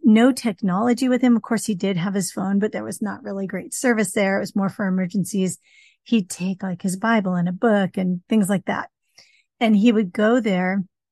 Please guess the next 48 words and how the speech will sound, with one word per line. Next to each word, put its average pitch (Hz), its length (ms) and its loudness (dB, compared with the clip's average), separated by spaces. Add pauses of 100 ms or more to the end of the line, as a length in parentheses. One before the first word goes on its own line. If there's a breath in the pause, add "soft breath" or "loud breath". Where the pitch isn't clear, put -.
(100)
and 208 160 4
spend 240 300 4
the 269 60 8
night. 196 400 2 (600)
And 214 400 4 (200)
when 226 200 4
the 220 80 4
kids 320 260 0
got 233 200 4
up 220 100 -2
in 214 120 2
the 202 60 0
morning, 220 500 4
they 240 140 2
were 233 100 0
used 220 360 -2
to - 80 -2
him 202 140 4
working 196 340 -2
long 190 280 -2
hours. 220 360 0
So 214 300 0
they 220 180 2
just 247 320 -4
assumed 226 380 0
he'd 208 160 -2
already 202 260 0
left 185 240 -4
for 190 140 -6
work. 175 500 -4 (100)
And 214 140 2
I 262 140 4
did 233 180 2
not 220 220 -2
say 214 280 -4
anything. - 600 0
I 233 100 0
would, 220 180 2
if 254 140 2
they'd 220 180 2
ask, 220 240 -2
I'd 196 120 -4
say, 226 120 -2
"Oh 240 40 -2
yeah, 254 220 0
Dad's 247 280 -6
not 247 160 -4
here." 196 240 -2